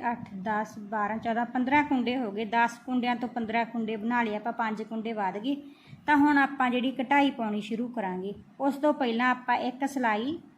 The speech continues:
ਸਿੱਧੇ ਪਾਸੇ ਤੋਂ ਸਿੰਪਲ ਬਣਾਵਾਂਗੇ, ਇਸ ਤਰ੍ਹਾਂ ਸਾਰੇ ਕੁੰਡੇ ਉਲਟੇ ਤੇ ਇੱਕ ਉਲਟੇ ਪਾਸੇ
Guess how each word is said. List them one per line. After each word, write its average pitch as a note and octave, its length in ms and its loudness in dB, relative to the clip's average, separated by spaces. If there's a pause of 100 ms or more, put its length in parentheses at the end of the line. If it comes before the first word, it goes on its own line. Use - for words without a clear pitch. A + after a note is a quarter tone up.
(840)
ਸਿੱਧੇ C4 340 0
ਪਾਸੇ D4+ 340 4
ਤੋਂ C#4+ 140 2
ਸਿੰਪਲ C4+ 400 2
ਬਣਾਵਾਂਗੇ, C4+ 560 4
ਇਸ B3 80 -2
ਤਰ੍ਹਾਂ B3+ 220 -2
ਸਾਰੇ B3+ 340 2
ਕੁੰਡੇ A#3 320 -4
ਉਲਟੇ G3 400 -4
ਤੇ C4+ 160 0
ਇੱਕ B3+ 160 -6
ਉਲਟੇ F3 300 -6
ਪਾਸੇ G3 360 -14